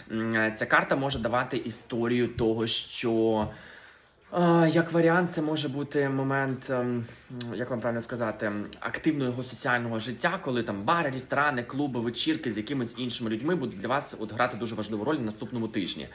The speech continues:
М, а, по цій карті, як варіант, може бути комунікація з якоюсь людиною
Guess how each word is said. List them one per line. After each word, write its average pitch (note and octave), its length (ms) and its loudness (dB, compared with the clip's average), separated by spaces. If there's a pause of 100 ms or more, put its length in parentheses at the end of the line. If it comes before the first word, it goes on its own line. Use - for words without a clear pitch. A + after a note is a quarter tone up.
(500)
М, A2+ 140 0
а, A2+ 160 2
по B2+ 120 -2
цій D3 160 -2
карті, E3 280 4
як C3+ 100 -4
варіант, C3 280 2
може B2 180 -2
бути A#2 200 -4
комунікація B2 640 0
з F#2 80 -4
якоюсь A2 320 -2
людиною G2 480 -2